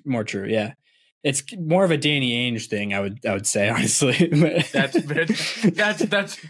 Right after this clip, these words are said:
Speaker 2: that's very
Speaker 1: <laughs>
Speaker 2: true. That's probably more of an Ainge move to be like, "Nah, I'm good."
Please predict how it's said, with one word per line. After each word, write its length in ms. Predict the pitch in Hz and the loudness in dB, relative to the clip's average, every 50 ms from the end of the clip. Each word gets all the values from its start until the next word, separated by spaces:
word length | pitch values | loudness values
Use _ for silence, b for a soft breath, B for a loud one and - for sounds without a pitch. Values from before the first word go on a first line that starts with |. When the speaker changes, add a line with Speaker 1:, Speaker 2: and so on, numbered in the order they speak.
| 175 175 - _ B B B B B 160 | -16 -18 -18 _ B B B B B -2
Speaker 2:
that's 220 | - 190 196 190 - | 0 0 2 2 2
very 300 | 269 190 180 175 165 180 | 2 4 4 4 4 2
Speaker 1:
<laughs> 80 | - - | 2 0
Speaker 2:
true. 200 | 160 156 139 131 - | -2 -2 -2 -2 -2
That's 200 | 160 165 175 - | -2 -2 -2 0
probably 380 | - 202 180 175 175 170 170 160 | 0 2 2 2 2 0 0 0
more 180 | 160 156 151 | 0 0 0
of 80 | 151 143 | 0 0
an 80 | 147 143 | -2 -2
Ainge 360 | 139 139 143 139 131 127 127 | -2 -2 -2 -2 -4 -4 -4
move 240 | 135 127 123 120 117 | -4 -2 -2 -4 -6
to 80 | - 127 | -8 -6
be 100 | 131 131 | -6 -4
like, 280 | 127 123 123 127 - | -4 -6 -8 -10 -6
"Nah, 340 | 165 160 151 156 156 151 151 | -4 -2 0 2 2 0 0
I'm 140 | 151 151 143 | -2 -4 -6
good." 300 | 113 127 120 120 120 123 | -6 -4 -4 -4 -6 -8